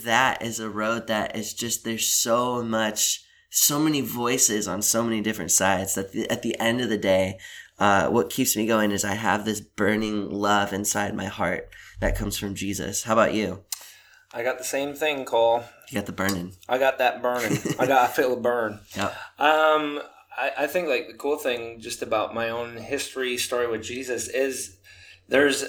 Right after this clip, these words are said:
Speaker 2: an embracing of some things that are a bit mystery that I don't,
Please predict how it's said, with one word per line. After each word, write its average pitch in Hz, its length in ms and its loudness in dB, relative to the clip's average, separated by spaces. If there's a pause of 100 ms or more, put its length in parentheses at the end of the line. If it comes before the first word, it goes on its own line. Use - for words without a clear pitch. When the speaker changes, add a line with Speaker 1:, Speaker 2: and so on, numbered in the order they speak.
(120)
Speaker 2:
an 135 120 0
embracing 131 840 0
of 127 140 0
some 131 220 0
things 131 380 0
that 110 300 2 (140)
are 110 480 0
a 107 80 -4
bit 120 420 2
mystery 131 720 0 (160)
that 117 120 2
I 117 100 8
don't, 113 300 2